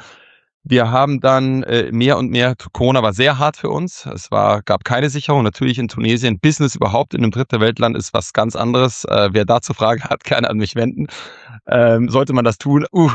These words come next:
als Weißer <laughs> vielleicht oder Weiße ist es eher schwierig. Aber es war the ride of my life. Und zweitausendvierundzwanzig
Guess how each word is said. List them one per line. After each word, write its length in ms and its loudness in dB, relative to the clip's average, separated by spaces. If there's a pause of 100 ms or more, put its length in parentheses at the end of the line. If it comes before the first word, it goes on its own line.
(160)
als 240 -4
Weißer 380 2
<laughs> 160 -6
vielleicht 540 -4
oder 180 0
Weiße 300 -2
ist 200 -8
es 160 -6
eher 140 0
schwierig. 380 -2 (400)
Aber 340 2
es 100 -6
war 260 2 (420)
the 60 -2
ride 260 2
of 100 -4
my 140 0
life. 420 -2
Und 380 -2
zweitausendvierundzwanzig 1080 -2